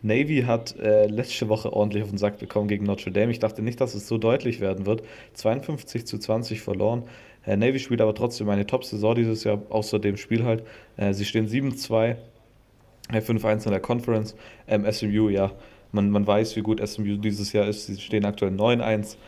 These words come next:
Ähm, die einzige Niederlage war gegen,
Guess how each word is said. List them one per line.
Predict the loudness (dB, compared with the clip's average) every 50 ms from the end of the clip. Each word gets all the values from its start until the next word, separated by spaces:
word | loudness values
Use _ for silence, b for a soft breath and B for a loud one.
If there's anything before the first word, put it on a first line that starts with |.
| B B B B B B B B B -4
Ähm, | 0 2 2 4 2 2 0 0 -2 0
die | 2 4
einzige | 4 4 2 0 -2 -2 -2 0
Niederlage | 0 2 4 4 4 4 4 2 0 0 0
war | 2 2 2 2
gegen, | 2 2 2 2 2 2 0 0